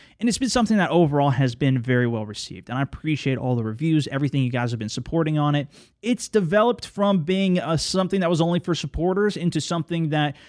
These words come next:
turned into for everybody, only supporter chat, and then it turned into just for everybody, and then supporter questions. It's, it's kind of been all over the place, but overall, this was something that I wanted to do. It's something I've wanted to have a, have a podcast for a really long time before I did a lot of these more,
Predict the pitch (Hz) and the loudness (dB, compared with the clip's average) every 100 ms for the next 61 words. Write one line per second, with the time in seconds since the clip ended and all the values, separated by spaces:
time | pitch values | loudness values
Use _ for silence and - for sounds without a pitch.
0 | _ - 156 139 143 - 135 131 - 110 | _ -2 -2 0 -2 -2 -4 -4 -4 -2
1 | 160 180 160 175 160 143 135 127 131 113 | 0 0 0 0 0 0 -4 -6 -8 -8
2 | 113 - 202 226 147 139 135 - 151 143 | -6 -2 0 -2 -4 -6 -6 -6 -4 -2
3 | 139 143 139 143 131 127 - - 123 185 | -2 -2 -4 -4 -6 -6 -8 -8 -4 -2
4 | 214 196 208 196 156 131 120 - 117 110 | -2 -2 -2 -2 -2 -2 -4 -4 -6 -4
5 | 220 247 233 214 196 185 - - - _ | 0 0 0 -4 -2 -2 -6 -18 -20 _
6 | - - 262 220 208 185 170 147 139 - | -8 -6 -2 2 4 6 4 4 2 0
7 | 110 - 185 185 - - - _ - 208 | -6 -4 -2 -2 -2 -10 -20 _ 0 2
8 | 170 208 247 208 233 269 - 220 208 175 | 4 2 2 2 0 -2 -4 -4 -2 0
9 | 165 156 147 151 147 131 139 147 143 - | 2 0 0 0 -2 0 2 4 2 0
10 | 226 202 131 135 151 135 127 120 113 147 | -2 -2 -2 0 0 0 -2 -4 -4 -4
11 | 131 139 131 123 123 - 117 113 147 170 | -4 -2 -4 -2 -6 -6 -8 0 2 4
12 | 147 131 127 123 120 120 117 _ - - | 4 2 -2 -2 -2 -2 -6 _ -12 -6
13 | 170 160 151 135 131 127 127 123 120 117 | 0 2 4 2 2 0 -2 -2 -4 -2
14 | 131 120 | 0 0